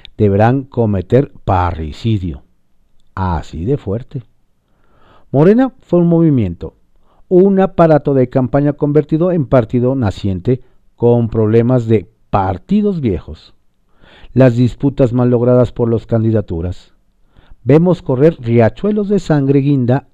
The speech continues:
en los procesos internos de seis gobernaturas. El año entrante lo veremos igual en el edomex.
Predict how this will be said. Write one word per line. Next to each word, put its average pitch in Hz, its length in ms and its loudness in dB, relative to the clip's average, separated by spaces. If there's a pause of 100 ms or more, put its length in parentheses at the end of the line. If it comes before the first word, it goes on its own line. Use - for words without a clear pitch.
en 104 220 -2
los 98 220 -8
procesos 104 500 -8
internos 127 560 -4 (320)
de 78 120 -6
seis 95 300 -2
gobernaturas. 117 920 -6 (1000)
El 104 180 0
año 190 180 2
entrante 208 640 -2 (180)
lo 127 180 2
veremos 151 380 4
igual 127 360 0 (120)
en 110 180 0
el 98 100 0
edomex. 85 600 -8